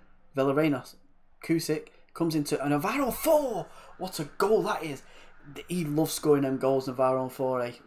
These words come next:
Get in there, you little beauty. Great, great play there from Punching and Kusic. Villarenos into Kusic.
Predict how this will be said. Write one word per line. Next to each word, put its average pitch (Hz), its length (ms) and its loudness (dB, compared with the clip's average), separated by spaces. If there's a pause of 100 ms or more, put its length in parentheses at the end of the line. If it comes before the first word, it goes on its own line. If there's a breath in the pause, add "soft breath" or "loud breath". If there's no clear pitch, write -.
(200)
Get - 280 -2
in 160 200 2
there, 123 260 -2 (260 loud breath)
you 135 140 -6
little 151 320 -6
beauty. 143 400 -4 (2250)
Great, 151 260 2
great 165 240 0
play 131 200 0
there 127 160 2
from 127 200 -8
Punching 131 360 -4
and 160 180 0
Kusic. 127 480 -4
Villarenos 139 640 0
into 143 180 -2
Kusic. 127 520 -6